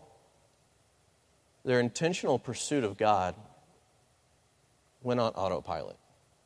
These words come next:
Second Chronicles eleven seventeen tells us they were, that life was going well.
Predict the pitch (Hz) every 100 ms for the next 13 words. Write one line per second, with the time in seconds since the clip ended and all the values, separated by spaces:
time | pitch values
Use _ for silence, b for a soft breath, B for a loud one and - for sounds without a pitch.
0 | _ _ _ _ _ _ _ _ _ _
1 | _ _ _ _ _ _ _ _ _ _
2 | _ - 180 147 165 160 143 123 127 139
3 | 139 117 - 143 123 110 147 135 113 135
4 | 143 135 - 135 131 123 b b - 135
5 | 131 190 196 139 110 147 156 127 147 90